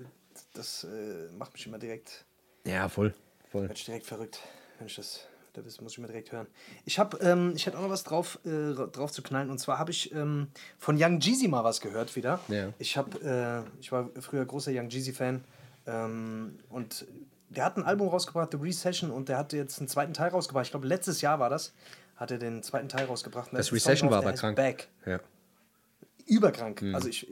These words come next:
Speaker 1: das war so das Album, was ich, ich glaub, zweitausendsieben, zweitausendacht irgendwann
Speaker 2: Ja,
Speaker 1: kam
Speaker 2: ist
Speaker 1: das.
Speaker 2: krank.
Speaker 1: Das war auf jeden Fall eins der Alben, die ich, äh, die ich über, über oft gehört habe.
Speaker 2: Ja.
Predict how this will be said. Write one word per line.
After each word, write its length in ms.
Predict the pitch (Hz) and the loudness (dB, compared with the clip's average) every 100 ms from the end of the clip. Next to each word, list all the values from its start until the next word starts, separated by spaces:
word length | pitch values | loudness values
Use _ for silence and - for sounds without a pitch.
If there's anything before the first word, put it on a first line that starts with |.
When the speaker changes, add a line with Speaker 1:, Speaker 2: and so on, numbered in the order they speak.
| 101 | -8
Speaker 1:
das 200 | 135 - | -4 2
war 100 | 143 | 2
so 140 | 143 | 2
das 220 | 139 135 | 0 0
Album, 260 | - 131 131 | 0 0 0
was 120 | 123 | -2
ich, 160 | - - | -6 -8
ich 100 | - | -10
glaub, 160 | - - | -12 -10
zweitausendsieben, 680 | - - 131 135 120 135 160 | -8 -8 -6 -8 -6 -6 -6
zweitausendacht 560 | 139 135 135 139 156 | -4 -6 -6 -8 -8
irgendwann 260 | - 160 151 | -4 -2 -2
Speaker 2:
Ja, 60 | 151 | 0
Speaker 1:
kam 100 | 160 | 0
Speaker 2:
ist 60 | 160 | -2
Speaker 1:
das. 120 | - | -4
Speaker 2:
krank. 200 | - 85 - - | -8 -10 -14 -10
Speaker 1:
Das 80 | 104 | -2
war 80 | 135 | 0
auf 80 | |
jeden 120 | 156 143 | 2 -2
Fall 160 | 131 | -2
eins 240 | 123 143 - | -4 -4 -4
der 120 | 131 | -2
Alben, 240 | 147 147 | 0 0
die 140 | 131 127 | -2 -2
ich, 280 | 127 - 123 | -2 -4 -6
äh, 120 | 123 | -8
die 140 | 120 | -6
ich 180 | 131 - | -10 -10
über, 340 | 240 214 170 160 - _ _ - | -6 -4 -2 -2 -6 _ _ -6
über 260 | 220 180 | 0 2
oft 180 | 156 165 | 2 0
gehört 320 | - 131 151 | -2 0 0
habe. 280 | 120 117 143 - | 0 0 -2 -2
Speaker 2:
Ja. 120 | 95 | -4